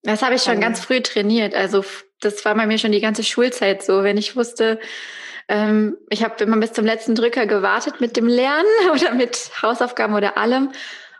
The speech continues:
Speaker 1: und habe die dann meistens auch in, ja, der kürzesten Zeit knapp vorher gemacht. Ich habe zum Beispiel auch
Speaker 2: Ja.
Speaker 1: meine Bachelorarbeit in zwei Tagen geschrieben, weil ich einfach vorher nicht den Hintern hochbekommen habe, um das zu machen.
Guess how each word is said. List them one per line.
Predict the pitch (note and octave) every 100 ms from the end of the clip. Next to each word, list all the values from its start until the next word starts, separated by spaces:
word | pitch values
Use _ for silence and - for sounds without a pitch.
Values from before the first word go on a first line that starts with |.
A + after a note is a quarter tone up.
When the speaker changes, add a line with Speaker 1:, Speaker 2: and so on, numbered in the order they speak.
| -
Speaker 1:
und | A3 G#3+
habe | A3+ A3+
die |
dann | G#3+ G#3+
meistens | G#3+ G#3+ G#3+ G#3+
auch | - G3 G3 -
in, | G3+ G3+ G3 - _ _ -
ja, | G3+ F#3 G3+ _ -
der | G3+
kürzesten | G3+ A3+ A3 - G#3
Zeit | - G#3+ G#3 - _
knapp | - A3 A3+ - - _
vorher | - G#3 G#3
gemacht. | F#3 F#3 G3 A3
Ich | -
habe | G#3+
zum | A3+
Beispiel | G3+ G3 G3
auch |
Speaker 2:
Ja. | G#3
Speaker 1:
meine | G3
Bachelorarbeit | F#3+ G#3 - E3+ F3 F#3 F#3
in | F#3+
zwei | - F#3+
Tagen | A3 G#3 G#3
geschrieben, | G#3+ A3+ A3
weil | G3+ G3
ich | -
einfach | G#3 A3 A3 - - - -
vorher | - C4 B3+
nicht | C#4 -
den | B3+
Hintern | C4+ C4 G#3+
hochbekommen | G#3 - G#3+ G#3+ G#3+
habe, | A3+ C4 -
um | A3+
das | A3+ A3+
zu | A3
machen. | G#3+ B3 D4